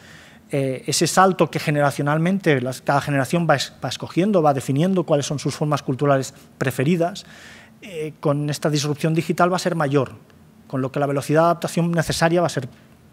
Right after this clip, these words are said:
también mayor. Si no tenemos esa velocidad podemos quedar un poco fuera de juego. Es decir, los jóvenes no son, la, la digitalización no es un problema solo de jóvenes,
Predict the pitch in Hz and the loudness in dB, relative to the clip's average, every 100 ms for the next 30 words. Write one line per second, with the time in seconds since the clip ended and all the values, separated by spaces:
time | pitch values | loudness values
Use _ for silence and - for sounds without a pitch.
0 | _ - _ - - 123 120 147 160 208 | _ -20 _ -20 -16 -8 -2 2 4 4
1 | 131 - - - - 135 143 160 160 156 | 2 -4 -20 -20 -10 -6 -4 -4 -4 -4
2 | 170 165 156 147 156 156 160 151 143 156 | -2 0 0 0 0 0 0 -2 -2 2
3 | 139 147 - - - - - 135 147 131 | 2 0 -16 -20 -20 -14 -8 -2 -2 0
4 | 151 143 151 151 135 120 143 120 117 - | -2 -2 0 4 4 4 0 0 -6 -8
5 | 143 156 151 170 160 170 160 160 139 - | -2 0 2 2 2 2 -2 -2 -4 -2
6 | 151 139 127 - - - - - - 147 | -2 -2 -6 -16 -20 -20 -20 -20 -16 -12
7 | 139 143 160 147 143 - 135 139 135 - | -4 -2 2 2 2 2 2 2 0 -2
8 | 156 151 156 147 143 147 143 131 143 143 | 0 2 0 0 0 0 0 0 0 0
9 | - 180 175 175 | 2 2 2 -4